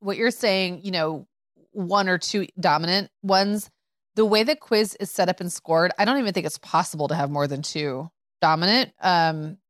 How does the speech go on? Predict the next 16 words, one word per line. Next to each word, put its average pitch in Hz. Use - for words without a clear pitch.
I 175
can't -
really 175
think -
how 165
those 160
numbers 165
would 165
work 151
out. 165
So 226
mine, 220
my 202
two 254
dominant 185
ones 170